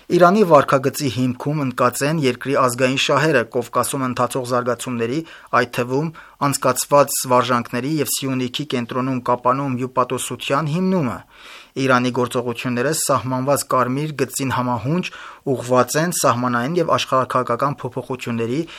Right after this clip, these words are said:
ինչպես նաև պատմական մայրուղուների փակման կանխմանը։ Իրավական տեսակետից ամենակարևորն այն է,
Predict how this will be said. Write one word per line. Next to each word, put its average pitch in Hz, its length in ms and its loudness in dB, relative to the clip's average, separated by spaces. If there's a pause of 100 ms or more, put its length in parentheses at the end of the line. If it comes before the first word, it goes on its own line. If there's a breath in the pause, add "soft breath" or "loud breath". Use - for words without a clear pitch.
(100)
ինչպես 123 400 -4
նաև 131 320 -2
պատմական 127 560 0
մայրուղուների 123 600 -2
փակման 135 560 -4
կանխմանը։ 170 760 -2 (680 loud breath)
Իրավական 147 580 4
տեսակետից 127 720 -2
ամենակարևորն 123 800 0
այն 170 180 -2
է, 143 60 0